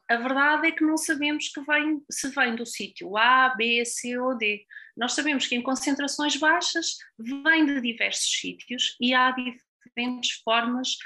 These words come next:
ou contribuições para o valor, digamos, global de poluição. Ora, fazendo esta, esta separação e esta sistematização a nível de fontes de poluição,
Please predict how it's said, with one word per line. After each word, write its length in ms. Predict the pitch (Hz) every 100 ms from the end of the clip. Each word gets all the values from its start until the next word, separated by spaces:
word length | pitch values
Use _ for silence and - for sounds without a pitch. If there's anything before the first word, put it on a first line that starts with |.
| -
ou 160 | - 233
contribuições 1160 | 262 262 254 247 233 233 226 - 233 247 - -
para 320 | 233 254 254 - - _
o 160 | 202 214
valor, 480 | 220 233 247 233 -
digamos, 500 | 214 226 233 - - -
global 480 | 233 220 233 240 233
de 140 | 233
poluição. 560 | 226 220 214 - 147 143 _ _ _ _ _
Ora, 380 | 262 220 180 - _ 262
fazendo 380 | 269 330 294
esta, 560 | 247 226 - 208 196 -
esta 580 | 202 196 - 190 190 185
separação 800 | - - 220 208 - 208 196 220
e 60 | 202
esta 240 | 196 196
sistematização 920 | - 240 - 226 220 214 208 208 196
a 60 | 190
nível 280 | 202 196 202
de 80 | -
fontes 360 | - 180 - -
de 60 | 190
poluição, 580 | 185 208 202 220 220